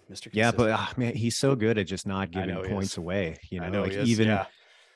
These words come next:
Speaker 2: even at the events that on paper, you're like, "Okay, this is damage control." It's like, man, he's
Speaker 1: Mm-hmm.
Speaker 2: right there.
Speaker 1: Yeah, he's like,
Speaker 2: Um,
Speaker 1: his, his poor finish is like a fifth or like a
Speaker 2: Yeah,
Speaker 1: sixth or
Speaker 2: exactly.
Speaker 1: something. Yeah.
Speaker 2: Yep.
Speaker 1: Yep. And then the people that are, like, behind him are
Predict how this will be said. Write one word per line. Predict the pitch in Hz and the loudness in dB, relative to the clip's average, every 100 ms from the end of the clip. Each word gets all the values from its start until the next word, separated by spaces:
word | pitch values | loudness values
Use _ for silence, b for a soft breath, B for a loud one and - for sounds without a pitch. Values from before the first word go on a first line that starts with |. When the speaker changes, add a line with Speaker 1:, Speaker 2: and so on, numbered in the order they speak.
| _ | _
Speaker 2:
even | 123 131 147 | 2 6 6
at | 139 | 6
the | 139 | 6
events | 117 120 - | 6 4 2
that | 110 | 2
on | 104 101 | 2 0
paper, | 107 107 107 | 0 0 0
you're | 90 | -4
like, | - | -4
"Okay, | 95 92 | -4 -2
this | 87 87 | -4 -6
is | 85 | -6
damage | 95 101 104 | -2 0 -2
control." | - 87 85 | -4 -6 -6
It's | 85 | -8
like, | 90 | -8
man, | 104 107 | -4 -4
he's | 87 98 | -2 -4
Speaker 1:
Mm-hmm. | 95 | -4
Speaker 2:
right | 80 87 | -4 -2
there. | 120 127 95 - b - | 4 4 4 -2 b -16
Speaker 1:
Yeah, | 110 - | -14 -12
he's | 104 | -12
like, | - 90 | -8 -8
Speaker 2:
Um, | 80 | -8
Speaker 1:
his, | 98 85 - | -8 -10 -14
his | 120 113 | -10 -10
poor | - 113 107 | -4 -2 -2
finish | - 110 104 | -4 -6 -6
is | 87 | -10
like | 95 | -12
a | 87 _ _ _ - | -12 _ _ _ -6
fifth | 104 87 - | -4 -4 -12
or | - 95 | -8 -6
like | 95 | -6
a | - | 0
Speaker 2:
Yeah, | 107 90 | 0 0
Speaker 1:
sixth | - - | -2 -8
or | - | -4
Speaker 2:
exactly. | 95 101 82 | -2 0 0
Speaker 1:
something. | |
Yeah. | 101 85 - B B | -4 -6 -12 B B
Speaker 2:
Yep. | 95 95 | -10 -8
Speaker 1:
Yep. | 95 - - - | -8 -12 -20 -10
And | 110 | -6
then | 104 | -6
the | |
people | 101 117 110 | -4 -2 0
that | 101 | 0
are, | 101 - _ | 0 -4 _
like, | 113 101 | -4 -2
behind | 107 101 110 107 | 0 0 0 0
him | 101 | -2
are | 92 98 | -4 -8